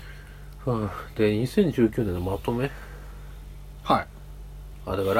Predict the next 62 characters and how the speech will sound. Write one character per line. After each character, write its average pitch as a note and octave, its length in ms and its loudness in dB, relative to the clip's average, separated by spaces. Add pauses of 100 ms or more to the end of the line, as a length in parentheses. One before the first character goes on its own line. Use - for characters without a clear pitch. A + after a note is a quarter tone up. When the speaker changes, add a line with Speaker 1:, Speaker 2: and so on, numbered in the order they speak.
Speaker 1:
来 G#3+ 60 8
年 A3+ 300 8
は G3 160 12
ど F#3+ 160 10
う G3 60 8
い E3 40 8
う C3+ 40 2
年 G#2 320 0
に F#2 60 -2
し - 120 -10
た G#2 80 4
い G2 60 6
で E2+ 60 2
す - 120 -8
か？ - 200 -8 (340)
あ G2+ 120 -2
る？ F#2 180 -6 (560)
Speaker 2:
あ B2 60 0
ー。 A2+ 920 2 (720)
で B2 60 6
も G#2+ 80 4
さ、 A2 180 2
そ A#2 120 4
う、 G#2+ 100 4
俺 F#3 160 12
結 C4+ 160 6
構 D#3+ 80 10
び C#3 160 6
っ C3+ 40 0
く E4 120 10
り D#4 80 12
し - 40 0
て C#3+ 60 6
る A#2+ 60 6
の G#2 60 0
さ、 - 260 -4 (180)
Speaker 1:
う - 20 -6
ん。 G2+ 120 -6 (680)
Speaker 2:
来 F3 280 12
年 A#3+ 160 8
か A#3+ 80 12
ら A#3 80 12
も A3+ 160 10
う C3 60 8
オ C#3+ 40 10
リ E3 80 10
ン A3+ 80 10
ピ - 100 2
ッ G#3+ 40 -2
ク - 80 2
始 C3+ 240 8
ま F#3+ 100 12
る A#3 80 10
ん F#3+ 40 8
だ C3 100 8
ね A#2 80 4
っ A#2+ 40 2
て - 220 -4
い G2 120 -4
う。 - 60 -8
Speaker 1:
わ - 60 -12
ー！ - 40 -14